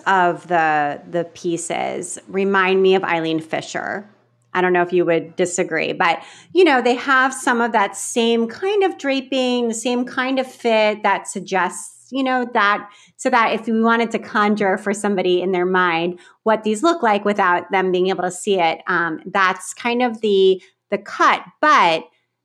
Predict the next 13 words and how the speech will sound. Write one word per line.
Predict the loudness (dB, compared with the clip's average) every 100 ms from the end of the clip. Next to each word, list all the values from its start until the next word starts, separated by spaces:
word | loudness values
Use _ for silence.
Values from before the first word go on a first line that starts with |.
| _ _ _ _ _ _ 2
everything | 4 6 6 4
else | 4 2
about | 0 0 0
it | -2
is | -4 -2
completely | -2 -2 -4 -2 -4
different | -4 -4 -6 -6
because | -8 -6 -2 0 2 -2 -4 0
Eileen | 4 4 2
Fisher, | 0 -2 0 0
you | 0
think | 0 -4 -6
gray, | -6 -4 0 0 0 0 -2 -2 -4 -8